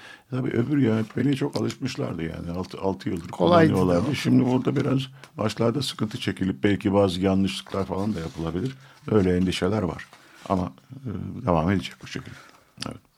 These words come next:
Speaker 2: Bu çalışma, bu üçüncü revizyon değerlendirme çalışması, binanın,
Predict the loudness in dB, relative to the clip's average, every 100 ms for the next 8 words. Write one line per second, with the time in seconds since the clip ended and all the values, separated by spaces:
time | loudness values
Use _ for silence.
0 | _ -20 _ _ _ -4 0 6 6 6
1 | 2 2 2 2 2 0 -4 -2 4 6
2 | 6 2 0 0 0 -8 -4 0 2 4
3 | 4 4 2 2 2 2 2 -4 -4 -4
4 | -2 0 2 2 2 -2